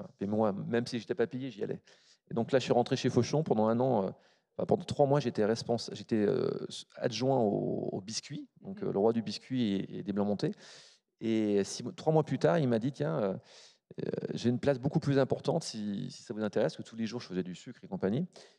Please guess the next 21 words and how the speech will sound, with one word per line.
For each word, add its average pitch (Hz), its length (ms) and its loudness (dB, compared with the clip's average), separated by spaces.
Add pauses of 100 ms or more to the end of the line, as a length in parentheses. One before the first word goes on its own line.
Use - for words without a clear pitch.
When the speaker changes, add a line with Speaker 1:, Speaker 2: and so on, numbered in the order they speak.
(120)
Speaker 1:
Il 95 60 -8
me 95 40 -4
dit, « 123 120 0
Je 117 80 -2
voudrais 110 280 2
que 110 120 -8
vous 101 80 -4
soyez 107 340 0
le 92 220 2
responsable 117 480 -2
du 117 80 -6
décor. » 113 600 0
Et - 60 -10
là, 95 380 0 (240)
responsable 107 440 -8
du 110 60 -10
décor 110 220 -4
chez 117 100 0
Fauchon, 113 380 0
c'était, 107 400 -2
euh, 85 100 0